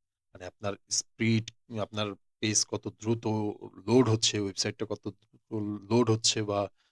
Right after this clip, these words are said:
আ, অপটিমাইজ কেমন সেটা। তো এটার জন্য আবার দুইটা সলিউশন আছে। আপনি হচ্ছে, আ, কোড করে আপনি অপটিমাইজ করতে পারেন। প্রথমত দেখেন, আ,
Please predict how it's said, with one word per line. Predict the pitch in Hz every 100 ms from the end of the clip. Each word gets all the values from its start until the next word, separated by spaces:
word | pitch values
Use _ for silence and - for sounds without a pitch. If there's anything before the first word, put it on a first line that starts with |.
| _ _ _ -
আ, | 101 104
অপটিমাইজ | 113 113 120 117 113
কেমন | - 107 160
সেটা। | - 104 - _ _ _ _ _
তো | - 101 95 92 - _ _ _ 135
এটার | 151 185
জন্য | 170 180
আবার | 175 175
দুইটা | 117 - 113 135 156
সলিউশন | - 123 107 110 98
আছে। | 92 -
আপনি | 139 101 110 104
হচ্ছে, | 101 - 113 107 107 107 104 101 _ _ _ _ _ _ _ _ _
আ, | 95 95 _
কোড | 117 113 117 117
করে | 107 107 104 104
আপনি | 98 -
অপটিমাইজ | 98 - 101 98
করতে | - 107 -
পারেন। | 95 104 160 _
প্রথমত | - - 101 -
দেখেন, | 110 101 95 -
আ, | 85 90